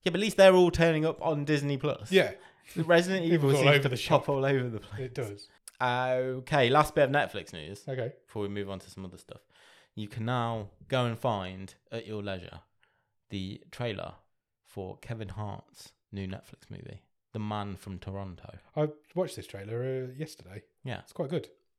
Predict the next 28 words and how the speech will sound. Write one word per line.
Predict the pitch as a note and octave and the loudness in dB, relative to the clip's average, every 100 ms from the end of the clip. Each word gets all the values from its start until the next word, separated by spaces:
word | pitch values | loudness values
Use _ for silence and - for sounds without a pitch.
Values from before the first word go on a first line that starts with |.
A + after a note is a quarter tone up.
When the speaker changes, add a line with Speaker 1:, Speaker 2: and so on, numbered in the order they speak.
| F3+ | 4
Speaker 1:
I | G#3 | 6
thought, | G#3+ B2+ A2+ - - _ _ _ _ _ _ _ _ | 6 6 6 4 -2 _ _ _ _ _ _ _ _
"Do | - | 0
you | E3 | 4
know | |
what? | D#3+ G#2+ B2+ - _ _ _ - | 4 4 2 0 _ _ _ -6
This | A2 - | -4 -4
looks | A#2+ A#2 | -6 -4
like | A#2 | -4
fun." | - B2 F2 | -2 -4 -4
Speaker 2:
Yeah, | F3+ | -4
it | E3+ | 0
Speaker 1:
from | |
this | F#3 | 2
Speaker 2:
does. | C#3 | 2
Speaker 1:
trailer. | A#2 B2 | 0 -6
Speaker 2:
It | |
does | - D#3+ | -8 -8
look | B2+ | -8
like | G#2 G2+ | -10 -12
fun. | G2+ F#2+ - _ | -16 -18 -20 _
Speaker 1:
Uh, | E3+ D3 C#3+ - _ _ _ _ _ _ _ _ _ - | -2 -2 -2 -8 _ _ _ _ _ _ _ _ _ -4
Speaker 2:
They're | D#3 | 4
both | F#3 F3 - _ | 4 4 -6 _
bankable | C3+ B2+ - A2+ | -6 -6 -10 -6
characters. | C#3+ C#3 - - | -4 -4 -8 -2
Speaker 1:
Kevin | - G3 F#3 | 4 4 6
Hart | F3+ A#2+ B2 - | 6 6 4 -2